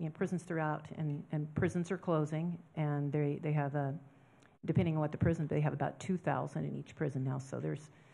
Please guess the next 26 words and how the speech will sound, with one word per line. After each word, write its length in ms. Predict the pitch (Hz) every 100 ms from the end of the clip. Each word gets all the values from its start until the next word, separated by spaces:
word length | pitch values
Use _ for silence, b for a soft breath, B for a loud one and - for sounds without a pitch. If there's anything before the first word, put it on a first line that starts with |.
| B B _
they're 120 | 151
greatly, 580 | 160 170 156 - - 151
the 180 | 156 147 -
prison 240 | - 170 156
population 580 | 139 - 156 147 160
is 80 | 156
greatly 360 | - 151 151 143
down. 480 | 143 156 156 139 139
But, 220 | 147 143 B B B B B -
um, 340 | 151 147 151 - - _ _ _ _ _ _ _ _ _ _ _ _ _ _ _
it's 120 | 160 202
an 60 |
issue, 340 | 190 - 175 151
and 100 | 175
it's 160 | 160 180
an 80 |
issue, 480 | 160 165 - 165 160
uh, 240 | 156 156 156 151 B -
of 200 | 170 156 156
getting 240 | 165 165
enough 240 | 165 165 160
people 420 | 185 170 165 147 151 -
that 220 | 160 -
we 140 | 165
can 180 | 156 160
hire 640 | 151 170 160 147 160 180